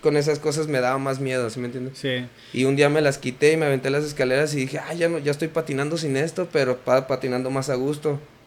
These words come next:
Speaker 1: porque ya mi cabeza ya no estaba pensando de que tienes la lesión o tienes las coderas por no quebrarte, ¿sí me
Speaker 2: Sí.
Speaker 1: entiendes?
Speaker 2: Pues tenías el miedo, güey, como te lo quebraste una vez y luego de, de repente,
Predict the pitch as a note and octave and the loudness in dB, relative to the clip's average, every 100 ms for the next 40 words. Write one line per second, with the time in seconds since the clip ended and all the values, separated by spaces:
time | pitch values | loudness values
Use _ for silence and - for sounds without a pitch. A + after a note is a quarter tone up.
0 | _ _ _ C3 B2 B2+ A#2 B2 B2 A#2 | _ _ _ -6 -4 -2 -2 -4 -4 -4
1 | C3 B2+ B2 B2+ B2+ A#2 B2+ B2+ B2+ C3 | -2 -4 -2 -2 -2 -2 0 -2 -2 -4
2 | B2 C#3+ D3 B2+ A#2 B2+ B2+ C3 B2 B2 | 2 4 4 2 -2 -2 -2 -2 -2 0
3 | B2+ B2+ A2+ A#2 B2+ B2 A2 G#2 - - | 0 0 -2 0 -2 -2 -8 -8 -10 -20
4 | - A2+ A2 A#2 A2 A2 A2+ - - C3+ | -10 -6 -2 0 0 -2 -4 -10 -4 -2
5 | B2+ A#2+ B2 - - - - C#3+ C#3 - | 0 -2 -6 -12 -18 -20 -6 -2 -2 -4
6 | - D3 C#3+ C#3+ D#3+ D#3 D3 D3+ C#3+ C3+ | -2 0 2 2 2 4 4 6 6 4
7 | C3+ C#3 C3+ C#3 C3+ B2 B2+ B2+ C3 D3 | 2 2 2 4 2 2 0 -2 -2 -2
8 | D3+ D#3 E3 D#3+ C#3+ C3+ C3+ D3 C#3+ - | 2 6 6 6 2 0 2 2 0 -4
9 | C3+ C3 B2+ C3+ C3+ D#3 D3 C3+ | -4 -2 -2 -2 -2 0 2 0